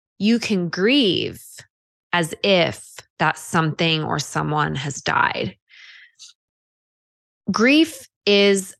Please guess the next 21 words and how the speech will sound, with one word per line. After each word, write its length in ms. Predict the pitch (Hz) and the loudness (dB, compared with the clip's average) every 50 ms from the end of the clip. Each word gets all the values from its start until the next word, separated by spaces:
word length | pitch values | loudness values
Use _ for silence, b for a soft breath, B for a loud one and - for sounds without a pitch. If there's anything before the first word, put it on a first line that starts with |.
| - | -4
an 100 | 190 180 | -2 -2
emotion 760 | 175 170 175 175 175 175 175 - 180 165 160 156 151 151 151 | 0 0 0 0 0 0 0 0 0 0 -2 -2 -2 -4 -6
of 180 | - 160 151 - | -6 -6 -6 -8
sadness 920 | - - 180 151 151 151 - - 107 - - - - - - - - - _ _ _ _ - | -6 -4 -2 0 0 -2 -4 -6 -8 -8 -8 -10 -14 -16 -20 -20 -20 -20 _ _ _ _ -6
that 480 | - 175 165 160 160 156 160 160 - - - | -2 2 2 4 4 4 4 2 0 -2 -2
is 140 | 175 156 | -4 -4
so 440 | - - - - - 190 190 208 240 | -4 -8 -8 -2 0 2 2 2 2
deep 520 | 214 196 190 226 214 185 143 - - - - - - _ _ _ - | 0 0 0 0 2 2 0 -2 -6 -16 -20 -20 -20 _ _ _ -4
inside 420 | 175 175 170 - 175 165 165 165 | -2 -2 -2 0 0 2 2 2
of 140 | 175 160 165 | 2 0 0
your 120 | 170 170 | -2 -2
soul 380 | 156 - - 170 151 151 156 - - | -2 -2 -2 -2 -2 -2 -2 -2 -2
that 100 | 170 165 | -2 -2
it 140 | 180 - - | -2 -2 -4
feels 640 | - - - 208 214 220 226 233 226 220 196 - | -10 -8 -4 0 0 2 2 0 0 -4 -4 -4
like 440 | 175 165 160 156 156 - - - - _ b b b b b b b b b b b | -2 0 0 0 -2 -6 -10 -18 -20 _ b b b b b b b b b b b
someone 500 | - - - - 196 196 196 190 190 190 | -20 -10 -4 -4 -2 0 0 0 0 0
is 300 | - - 175 160 - - _ - | -2 -2 -4 -4 -6 -8 _ -14
pulling 1000 | - - - - - - 190 190 190 196 196 202 202 202 208 214 220 - - _ - | -12 -12 -10 -8 -4 0 2 2 4 4 4 2 2 2 0 0 -2 -4 -6 _ -10
your 280 | 190 180 180 175 165 | -4 -2 0 0 0
heart 540 | 170 170 - - - 175 170 160 - - - | -2 -4 -8 -4 0 0 2 0 0 -4 -10